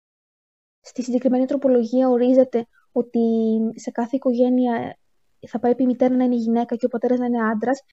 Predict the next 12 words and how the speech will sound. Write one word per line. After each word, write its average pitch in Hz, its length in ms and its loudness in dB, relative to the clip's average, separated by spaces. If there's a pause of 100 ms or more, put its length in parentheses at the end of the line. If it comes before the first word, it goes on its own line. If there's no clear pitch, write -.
(140)
το - 100 -10
ζευγάρι 247 280 0
δηλαδή 247 260 0
να 254 60 -2
αποτελείται, 247 760 -2
να 233 120 -2
είναι 247 180 -2 (540)
μο-, 247 180 -2
αποκλειστικά 240 460 -4
ετερόφιλο 233 640 0 (500)
και, 233 460 2
μ, 226 240 0